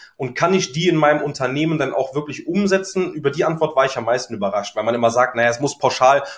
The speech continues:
Work-Life-Balance, Flexibilität, Zeit. Nein, man, man kann es tatsächlich nicht wirklich sagen. Also das, was vielleicht die Punkte sind, die am häufigsten kommen,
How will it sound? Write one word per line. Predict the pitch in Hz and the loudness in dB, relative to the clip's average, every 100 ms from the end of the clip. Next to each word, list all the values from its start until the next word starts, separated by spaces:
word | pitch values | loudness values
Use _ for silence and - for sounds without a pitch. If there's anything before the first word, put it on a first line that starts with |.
| - | 0
Work-Life-Balance, | 143 147 120 120 131 - 123 120 117 113 - | 2 2 2 2 2 0 -2 0 0 -4 -8
Flexibilität, | 143 160 - 131 123 120 131 131 131 | -6 -4 -4 -6 -8 -8 -4 -4 -4
Zeit. | - 127 147 139 | 0 0 0 -2
Nein, | 175 208 101 - - - | 0 0 0 -6 -20 -20
man, | - 135 - | -4 -4 -2
man | 139 135 | -4 0
kann | 180 226 | 0 2
es | 226 | 2
tatsächlich | 160 147 156 170 165 | 0 0 -2 -4 -8
nicht | 156 - _ _ _ | -8 -10 _ _ _
wirklich | 127 170 165 160 | 2 4 2 -2
sagen. | 117 123 127 107 | 4 6 6 2
Also | 92 - | -4 0
das, | 156 - | 0 2
was | 170 170 - - _ _ | 2 2 -6 -20 _ _
vielleicht | - 151 147 | 2 2 2
die | 170 | -2
Punkte | 202 - 196 196 175 | 0 2 2 4 0
sind, | 151 175 165 | 0 -2 0
die | 143 | -2
am | 131 | 2
häufigsten | 151 160 160 - 143 123 | 0 0 -2 -6 -8 -2
kommen, | 160 160 190 233 - | 2 2 0 -4 -8